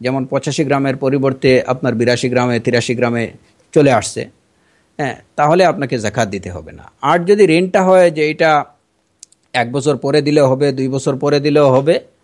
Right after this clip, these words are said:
মানে এরকম কোনো, আহ, মানে সময় সুনির্ধারিত ঋণ না, কিংবা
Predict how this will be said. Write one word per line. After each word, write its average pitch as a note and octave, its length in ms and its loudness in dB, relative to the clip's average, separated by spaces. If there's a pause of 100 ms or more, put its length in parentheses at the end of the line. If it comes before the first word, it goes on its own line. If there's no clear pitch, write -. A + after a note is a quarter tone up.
(340)
মানে C#3+ 240 -2
এরকম D#3+ 480 0
কোনো, F3+ 360 -2 (560)
আহ, C#3 380 2
মানে C3+ 320 -4
সময় D#3+ 400 0
সুনির্ধারিত D#3+ 760 2
ঋণ B2+ 220 2
না, G#2+ 300 -4 (840)
কিংবা G3+ 520 2